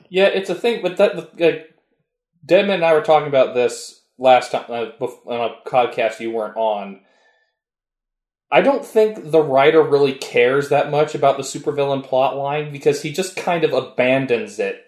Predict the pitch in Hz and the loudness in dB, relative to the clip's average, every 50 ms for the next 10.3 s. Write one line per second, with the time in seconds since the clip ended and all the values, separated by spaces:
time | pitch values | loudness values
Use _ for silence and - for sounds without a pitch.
0 | _ - 113 113 120 110 110 117 104 95 95 95 90 90 87 87 - _ _ _ | _ -14 -8 -4 -4 -4 -2 -4 -6 -4 -4 -6 -6 -8 -10 -12 -16 _ _ _
1 | _ _ _ _ _ _ _ _ _ _ _ _ _ _ _ _ _ _ _ _ | _ _ _ _ _ _ _ _ _ _ _ _ _ _ _ _ _ _ _ _
2 | _ _ - 131 135 131 - 147 143 143 143 - 170 165 - - 190 175 156 143 | _ _ -8 -8 -4 0 2 2 2 2 0 -4 -6 -6 -4 -4 -2 -2 -2 -2
3 | 143 - - - 160 156 160 160 160 - 127 120 - 127 117 - - 131 120 117 | -4 -6 0 2 4 4 4 4 2 -2 -8 -8 -8 -8 -8 -6 -6 -6 -6 -6
4 | - 123 120 117 113 - 139 135 131 123 - - 127 123 123 120 - 123 120 113 | -6 -8 -8 -8 -6 -4 -4 -4 -4 -4 -2 2 2 4 2 2 0 -2 -2 -2
5 | 117 110 120 113 113 120 123 120 120 120 120 110 107 117 117 117 113 110 110 113 | 0 -2 -2 -2 -2 0 -2 -2 0 2 2 2 2 2 -2 -4 -6 -8 -10 -12
6 | 117 113 - 117 107 - - - 110 - - 107 101 110 107 104 - - - 113 | -12 -8 -6 -6 -6 -6 -8 -14 -16 -14 -10 -6 -4 -2 -2 -2 -4 -10 -14 -10
7 | - - 139 135 113 98 95 - - - - - - _ - 143 - 160 151 - | -4 -2 0 0 0 -2 -4 -8 -12 -20 -20 -20 -20 _ -6 0 2 2 2 2
8 | 175 170 170 - - 170 175 180 175 175 - 151 143 143 - 151 143 - 156 151 | 0 -6 -6 -4 -2 2 2 2 2 0 -4 -6 -6 -4 -2 -2 -2 -2 -4 -8
9 | 131 - - 170 165 135 - - - - - 131 131 120 - - - - 123 127 | -8 -6 -6 -4 -4 -6 -8 -10 -12 -8 -6 -4 -4 -4 -4 -6 -6 -2 -2 -2
10 | - - - - - | -2 -4 -10 -20 -20